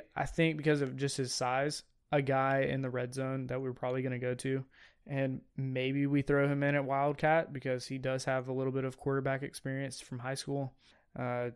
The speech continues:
that could be a great little key asset for him, um, to be in that Wildcat,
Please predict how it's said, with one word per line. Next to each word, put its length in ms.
that 220
could 140
be 140
a 60
great 340
little 220
key 240
asset 420
for 120
him, 300
um, 340
to 100
be 340
in 180
that 200
Wildcat, 580